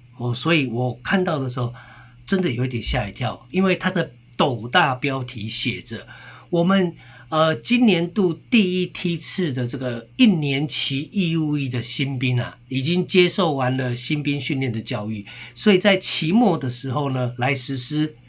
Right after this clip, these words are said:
这个新兵的期末检测。那期末检测的项次当中呢，非常重要的一个，呃，成绩就是我们的实弹射击的成绩。那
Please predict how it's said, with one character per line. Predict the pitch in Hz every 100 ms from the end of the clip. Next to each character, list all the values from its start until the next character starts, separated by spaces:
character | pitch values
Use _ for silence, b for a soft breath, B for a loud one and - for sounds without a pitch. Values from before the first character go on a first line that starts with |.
| -
这 | 135
个 |
新 | 127 160 156
兵 | 147 143
的 | 131 107
期 | - 131
末 | 151
检 | 147 151
测。 | 127 156 120 B B B B -
那 | 208 185
期 | - 185
末 | 220
检 | 208 214
测 | 202 190
的 | 165 160
项 | - 185 160
次 | 131 - 175
当 | 127 156 151
中 | 147 143
呢， | 147 135 127 B -
非 | 214
常 | 208 - 151 147 B B -
重 | 277 214 170
要 | 175 135
的 | 131
一 | 123 160
个， | 143 131 117 120 B B B
呃， | - 139
成 | 131 143 143
绩 | 165 160 156
就 | - 165
是 | 175
我 | 127
们 | 120
的 | 120 107
实 | - 131
弹 | 156
射 | 120 147
击 | 123
的 | 113
成 | 110 - 95
绩。 | 101 101 101 B B B -
那 | 196 202 175